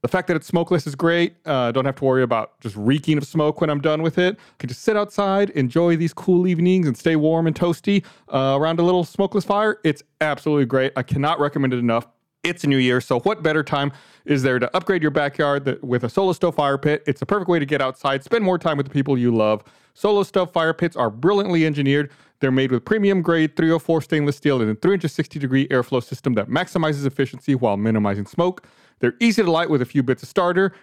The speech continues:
Your fire will be blazing in minutes. So shop now, get up to thirty percent off fire pits all month long and use promo code Black Box down at checkout to get an extra ten dollars off, plus a lifetime warranty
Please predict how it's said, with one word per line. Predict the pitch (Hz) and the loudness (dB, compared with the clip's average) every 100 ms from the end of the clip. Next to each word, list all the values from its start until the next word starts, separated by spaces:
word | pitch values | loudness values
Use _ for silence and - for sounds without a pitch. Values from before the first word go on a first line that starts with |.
| - | -2
Your | 131 | -2
fire | 139 135 | 2 0
will | 131 | 0
be | 120 | -2
blazing | 104 156 202 196 175 | -2 0 0 2 0
in | 156 | 2
minutes. | 131 117 127 - _ _ _ | 2 0 -2 -6 _ _ _
So | - 113 | -2 -2
shop | - 226 | -2 -2
now, | 185 185 | 0 0
get | 160 139 | 0 -2
up | |
to | 135 | -2
thirty | 190 175 | 0 0
percent | 160 160 151 | 0 -2 -2
off | 147 | -2
fire | 147 139 | -2 -2
pits | 135 139 - - | -2 -4 -4 -2
all | 196 | 0
month | 175 160 | 0 0
long | 143 123 131 - | 0 0 -2 -4
and | 196 190 | -2 0
use | 180 | 0
promo | 175 160 147 | 0 -2 0
code | 156 131 | 0 0
Black | 131 123 | -2 0
Box | - 123 | -2 -2
down | - 139 | -2 -2
at | 139 | -2
checkout | - 208 208 220 | -2 -2 -2 -4
to | 135 | -4
get | 131 | -2
an | 123 | -2
extra | 120 123 | -4 -6
ten | - 127 113 | -4 -2 0
dollars | 107 104 104 | 0 0 0
off, | 151 170 - _ _ - | -2 -4 -10 _ _ -4
plus | 240 220 | -2 0
a | |
lifetime | 185 175 - 170 | 0 -2 -2 -2
warranty | 151 147 147 160 | 0 0 -2 -4